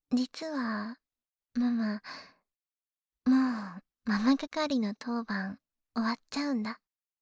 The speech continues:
うん。ママ係は期間が決まってるから。だから、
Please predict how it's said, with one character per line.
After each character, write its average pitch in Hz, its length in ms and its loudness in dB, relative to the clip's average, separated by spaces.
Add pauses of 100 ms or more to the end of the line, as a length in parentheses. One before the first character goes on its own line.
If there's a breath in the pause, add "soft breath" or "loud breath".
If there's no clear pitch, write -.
(1080)
う 269 60 4
ん。 262 340 2 (800 loud breath)
マ 240 160 4
マ 285 160 4
係 339 420 2
は 208 240 2
期 - 160 -6
間 269 240 4
が 202 140 2
決 - 160 -2
ま 214 140 4
っ - 20 -2
て - 180 -2
る 247 120 0
か - 120 -6
ら。 - 220 -8 (800)
だ 233 100 -2
か 208 180 -6
ら、 208 280 -4